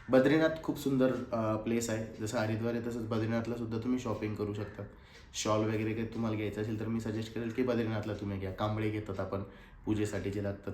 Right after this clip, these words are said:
ते, ते तुम्हाला बद्रीनाथला बघायला भेटू शकतात. आणि तुम्ही तिथं बार्गेनिंग करू शकता चांगलं व्यवस्थित आणि कमी प्राईसमध्ये तुम्हाला चांगल्या शॉल्स वगैरे तिथं भेटून जातात. तर ते तुम्ही तिथं बघू शकतात. अं, रिटर्न येताना आम्ही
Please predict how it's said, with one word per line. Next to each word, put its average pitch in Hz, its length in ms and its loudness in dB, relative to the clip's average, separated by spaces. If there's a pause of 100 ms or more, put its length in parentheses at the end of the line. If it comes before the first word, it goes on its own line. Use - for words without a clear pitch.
ते, 95 280 -6
ते 107 60 -2
तुम्हाला 110 320 0
बद्रीनाथला 107 560 -2
बघायला 104 340 -2
भेटू 120 240 2
शकतात. - 320 -8 (540)
आणि 110 300 2
तुम्ही 127 240 4
तिथं 127 460 2 (220)
बार्गेनिंग 117 520 0
करू 113 180 -2
शकता 98 280 -8 (380)
चांगलं 98 240 -4
व्यवस्थित 101 360 -4
आणि 107 100 -6
कमी 107 240 -2
प्राईसमध्ये 104 460 0
तुम्हाला 98 320 -4 (440)
चांगल्या 104 280 -2
शॉल्स 95 340 -4
वगैरे 95 220 -2
तिथं 127 200 -6
भेटून 127 320 4
जातात. 90 220 -6
तर 95 540 -6 (420)
ते 113 100 2
तुम्ही 123 240 4
तिथं 117 200 -2
बघू 110 200 0
शकतात. 104 340 -6 (1080)
अं, 98 220 4
रिटर्न 107 280 2
येताना 110 320 2
आम्ही 107 280 0